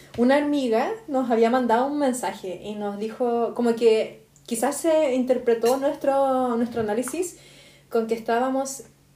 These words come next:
tomando una postura como muy defensiva, muy solo stan sobre hobby,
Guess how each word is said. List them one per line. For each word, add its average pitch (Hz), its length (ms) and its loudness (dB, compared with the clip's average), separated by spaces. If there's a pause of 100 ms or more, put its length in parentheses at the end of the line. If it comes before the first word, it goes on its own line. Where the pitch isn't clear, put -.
(160)
tomando 226 300 2
una 294 140 4
postura 262 360 4
como 269 140 4
muy 240 180 2
defensiva, 294 640 -2
muy 285 300 -2
solo 269 300 0
stan 233 420 -6 (100)
sobre 262 340 0
hobby, 262 360 -2